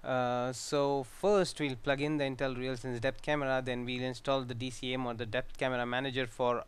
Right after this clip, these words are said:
R two hundred, and then we'll install the RealSense S D K four point zero, and finally, we'll set up the environment variables so that Visual Studio knows where the library files or the include files for the depth camera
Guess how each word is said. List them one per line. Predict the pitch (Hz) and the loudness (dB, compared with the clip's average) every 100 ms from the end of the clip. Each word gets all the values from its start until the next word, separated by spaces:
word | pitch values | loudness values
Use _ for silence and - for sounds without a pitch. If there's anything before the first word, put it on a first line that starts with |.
| 135 | -2
R | 127 | -2
two | 123 | -2
hundred, | 123 120 143 175 - - - - - - | -6 -2 0 0 -4 -16 -16 -16 -12 -6
and | 117 113 | -4 0
then | 143 165 | 0 2
we'll | 156 147 | 2 0
install | 143 - 139 | -2 -2 -2
the | 131 131 | 0 -2
RealSense | 127 131 117 127 113 | -2 -2 -4 -6 -6
S | 120 | -8
D | 110 117 | -8 -6
K | 117 | -6
four | 120 | -8
point | 113 120 113 | -6 -6 -4
zero, | 160 180 | -2 0
and | 135 117 | 0 0
finally, | - 208 214 156 131 | 4 6 6 2 0
we'll | 123 117 | -2 -2
set | 135 | 0
up | 127 117 | 0 0
the | 123 120 | 0 -2
environment | 123 120 127 127 | -2 -2 -2 -4
variables | - 123 131 147 | -4 -2 -2 -2
so | - 127 | -2 2
that | 123 123 117 - - - - - 120 | 4 4 4 -6 -18 -20 -20 -12 -6
Visual | 113 156 170 156 | 0 2 2 2
Studio | - 156 143 | 2 2 2
knows | 139 143 160 160 | 4 4 4 2
where | 135 139 135 | 2 4 4
the | 123 113 131 131 127 123 | 2 2 4 6 4 4
library | 127 127 131 127 | 2 2 -2 -2
files | 110 131 127 123 123 123 | 0 4 4 4 0 -2
or | 120 | -2
the | 123 | 0
include | 127 120 131 127 | -2 -2 -4 -6
files | - 127 123 117 | -2 0 0 -2
for | - 123 | -2 -2
the | 113 120 | 0 -2
depth | 113 123 - | 0 -2 -2
camera | 135 127 117 117 110 | -2 -2 -2 -2 -2